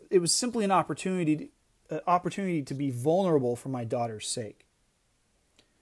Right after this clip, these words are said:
A lot of parents hold back from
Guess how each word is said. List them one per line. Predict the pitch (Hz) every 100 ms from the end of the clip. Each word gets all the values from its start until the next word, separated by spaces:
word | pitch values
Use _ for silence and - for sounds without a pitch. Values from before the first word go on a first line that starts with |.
| _ _ _ _ _ _ _ -
A |
lot | 160 185 202
of | -
parents | - 202 202 180 - - _ _ _ _ _ _ _ _ _ -
hold | - 185 185 139
back | 117 165 160
from | - 170 147